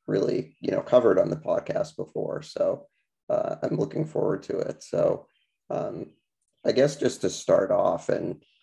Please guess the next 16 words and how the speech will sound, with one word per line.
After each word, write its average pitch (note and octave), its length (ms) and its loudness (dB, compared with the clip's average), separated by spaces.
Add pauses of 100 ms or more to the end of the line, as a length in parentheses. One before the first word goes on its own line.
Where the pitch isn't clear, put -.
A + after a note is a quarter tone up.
(440)
you G2+ 120 0
know, G2 140 8
it's - 100 -2
funny, G2 280 4
I E2+ 40 4
was F2 160 0
thinking G#2+ 300 0
about G#2 220 4
this - 200 2
the - 100 -4
other F#2 200 -6
day F#2+ 300 -2
when G2+ 200 -8
we G2 160 -2
did, F#2+ 500 0 (380)
uh, - 320 0